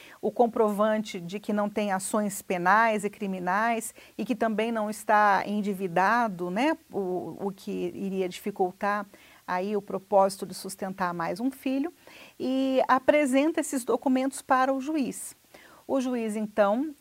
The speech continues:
encaminha o processo para a Promotoria de Justiça, que vai fazer uma pesquisa sobre esse cidadão,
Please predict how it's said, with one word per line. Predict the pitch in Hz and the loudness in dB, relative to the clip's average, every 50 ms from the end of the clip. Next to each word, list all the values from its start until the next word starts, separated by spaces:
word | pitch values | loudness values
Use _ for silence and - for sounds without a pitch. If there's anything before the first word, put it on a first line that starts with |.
| - _ | -14 _
encaminha | - 233 220 226 214 - 233 214 208 214 220 226 220 220 208 | -6 -4 -2 -2 0 2 4 4 4 4 2 2 2 2 0
o | 202 | 0
processo | 202 - 196 190 190 - - 180 175 - - | 0 -2 -4 -4 -2 -2 -2 -2 -2 -2 -4
para | - - 233 254 285 285 269 | -2 2 2 4 4 2 2
a | 262 | 0
Promotoria | - 240 220 214 214 208 - 220 190 185 180 175 175 | 0 0 0 0 0 -2 -2 -4 -4 -2 -2 -2 -2
de | 185 180 | -2 -4
Justiça, | - 240 240 - - - 214 214 247 - - 370 370 - - - - - _ | -6 -6 -6 -6 -6 -6 -6 -6 -6 -6 -8 -12 -12 -16 -20 -20 -20 -12 _
que | - 339 311 | -2 2 4
vai | 285 254 262 | 4 4 4
fazer | - 262 247 240 262 | 4 2 2 2 2
uma | 262 262 262 | 0 0 0
pesquisa | - 330 392 - - - - 285 311 311 302 | 0 -2 -2 -2 -4 -4 -4 -2 0 0 -2
sobre | 269 - - 226 214 196 196 | -2 -2 -2 -2 -2 0 -2
esse | 196 196 - 233 | -4 -4 -4 -8
cidadão, | - - - 190 196 202 202 190 180 190 190 233 311 | -10 -10 -6 -4 -2 -2 -2 -2 -4 -2 -2 -2 -4